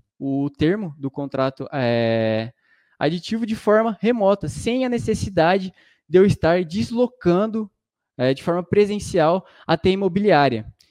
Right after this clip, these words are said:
Então, eu não tinha tempo, até porque a imobiliária, ela fica bem longe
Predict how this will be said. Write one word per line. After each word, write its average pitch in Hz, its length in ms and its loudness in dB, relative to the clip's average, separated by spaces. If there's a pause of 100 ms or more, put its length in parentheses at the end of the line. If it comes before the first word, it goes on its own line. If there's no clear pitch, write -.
(180)
Então, 175 460 0
eu 185 100 0
não 254 200 -4
tinha 226 280 -6
tempo, 170 420 -2
até 185 180 2
porque 196 320 0
a 190 40 6
imobiliária, 185 540 2
ela 175 200 0
fica 175 260 -8
bem 190 300 0
longe 185 480 -4